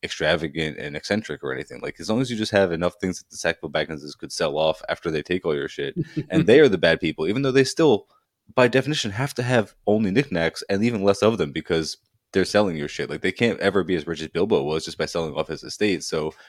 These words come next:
Speaker 1: but they're still more evil, just not by virtue of the wealth they possess, just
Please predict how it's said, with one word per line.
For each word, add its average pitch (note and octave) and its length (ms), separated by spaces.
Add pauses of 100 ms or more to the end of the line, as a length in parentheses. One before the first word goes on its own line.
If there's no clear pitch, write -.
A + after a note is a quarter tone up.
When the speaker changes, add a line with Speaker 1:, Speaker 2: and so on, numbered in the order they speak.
Speaker 1:
but G2+ 100
they're A2+ 80
still B2 240
more F#2+ 240
evil, - 460
just G2 160
not F#2+ 180
by E2+ 220
virtue F2 380
of C#2+ 160 (120)
the D#2+ 80
wealth E2 240
they C2 120
possess, D2 440
just - 220